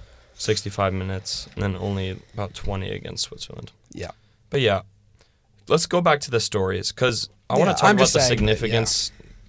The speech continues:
Speaker 1: of Morocco winning if they do.
Speaker 2: First
Speaker 1: I,
Speaker 2: African team,
Speaker 1: and I
Speaker 2: yeah.
Speaker 1: think that's who I'm rooting for, is just 'cause it would be crazy to see a African team win a World
Speaker 2: Yeah,
Speaker 1: Cup.
Speaker 2: I think that they have, like, I honestly, I don't think they will win against Portugal, but it's another case with Spain where I was like, if they lo-, if they win that game, I'm like,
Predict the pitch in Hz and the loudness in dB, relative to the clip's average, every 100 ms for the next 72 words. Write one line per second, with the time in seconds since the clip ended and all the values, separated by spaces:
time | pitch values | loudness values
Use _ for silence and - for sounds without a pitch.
0 | - - 104 92 87 - _ 101 104 95 | -8 -2 -2 -2 -12 -16 _ -2 0 0
1 | 90 98 101 104 104 98 101 95 101 113 | -2 -6 -4 -4 -4 -4 -4 -2 -4 -6
2 | - - - 170 123 151 151 165 156 160 | -12 -20 -8 0 0 0 -6 -8 -8 -6
3 | 180 175 127 156 131 113 - 107 101 98 | -4 2 4 4 2 2 0 0 2 0
4 | 98 92 - 95 101 98 - 98 - 117 | -2 -4 -2 -2 -2 -4 -2 -4 -2 -2
5 | 127 107 98 - 98 98 95 104 - - | -2 -2 -6 -4 -4 -2 -6 -8 -12 -10
6 | 104 110 101 104 - - 101 104 98 107 | -6 -4 -4 -6 -6 -4 -4 -6 -8 -6
7 | 104 101 98 95 180 190 185 - - 170 | -6 -6 -6 -2 0 0 0 -4 -2 2
8 | 208 208 185 180 165 165 160 160 147 139 | 2 0 0 2 2 2 2 0 -2 -4
9 | - - _ - 170 156 165 170 175 170 | -8 -20 _ 2 4 4 2 2 0 0
10 | 170 175 _ 165 165 170 170 170 160 147 | -2 -6 _ 2 4 4 4 0 2 0
11 | 131 143 139 147 151 151 - 151 160 170 | 2 2 0 -2 -2 -6 -4 -4 0 4
12 | 175 165 156 - 156 147 143 - 165 151 | 4 4 0 2 0 2 0 0 -4 -2
13 | - 143 135 127 127 127 123 - - 151 | -2 -2 -2 0 -2 -4 -6 -8 -2 2
14 | 143 135 143 - 151 156 147 147 143 156 | 2 0 -4 -4 0 0 2 -2 -4 -2
15 | 156 180 - 151 127 123 | 0 -2 -2 -4 -4 -6